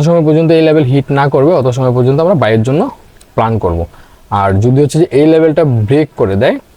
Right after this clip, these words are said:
ব্রেক করে দেয়, তাহলে হচ্ছে আমাদের নেক্সট টার্গেট থাকবে হচ্ছে এই লেভেলটা, এটা হচ্ছে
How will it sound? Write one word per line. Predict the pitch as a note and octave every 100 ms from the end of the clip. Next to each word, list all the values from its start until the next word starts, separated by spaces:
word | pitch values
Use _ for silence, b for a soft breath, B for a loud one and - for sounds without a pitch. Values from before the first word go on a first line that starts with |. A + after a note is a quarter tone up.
| - - G#2+
ব্রেক | C3 B2+
করে | D3+ E3
দেয়, | G#3
তাহলে | A2+ B2
হচ্ছে | B2+ C3+
আমাদের | C#3 B2+ B2+
নেক্সট | C3 - -
টার্গেট | B2+ B2+ -
থাকবে | C3+ C3
হচ্ছে | C3 D#3+ B2+
এই | C3
লেভেলটা, | A#2+ A2 E3+ C#4 B B B -
এটা | G#2+
হচ্ছে | B2